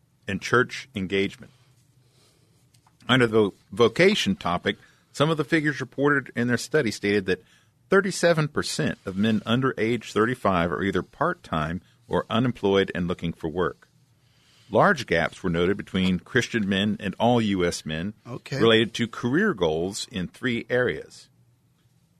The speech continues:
Speaker 1: A healthy work-personal life balance, making a difference, you know, for your career, and fulfilling my calling. So that's what the Christian men were more focused on with their careers, whereas the non-Christian men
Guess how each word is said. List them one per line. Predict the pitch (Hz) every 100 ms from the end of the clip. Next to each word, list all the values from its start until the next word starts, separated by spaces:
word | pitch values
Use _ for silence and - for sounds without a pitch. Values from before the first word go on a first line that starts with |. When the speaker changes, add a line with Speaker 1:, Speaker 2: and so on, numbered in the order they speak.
| _
Speaker 1:
A | 107
healthy | 101 127 135 127 123 -
work-personal | 110 - - - _ 113 - 113
life | 107 104 104 -
balance, | 92 139 - - - _ _ _ _ _ _ _
making | 113 123 123 120 -
a | 87
difference, | 107 120 104 113 -
you | 98
know, |
for | 92 98
your | 87
career, | - 82 85 95 _ _ _ _
and | 107 101
fulfilling | 101 - 131 131 120
my | 113
calling. | - 170 156 - - _ _ _ _ _ _ _ _ _
So | - 113
that's | 156 190 -
what | 160 131 -
the | 117 101 87
Christian | - 254 - 117 98
men | 98 98 - -
were | 104 101 92 80 -
more | 107 98
focused | - 151 156 107 -
on | 95 92
with | 87 82
their | 87
careers, | 85 - 87 90 98 104 - _ _
whereas | - 107 104 101 -
the | - 87 82 -
non-Christian | 101 185 208 98 - 78 80
men | 85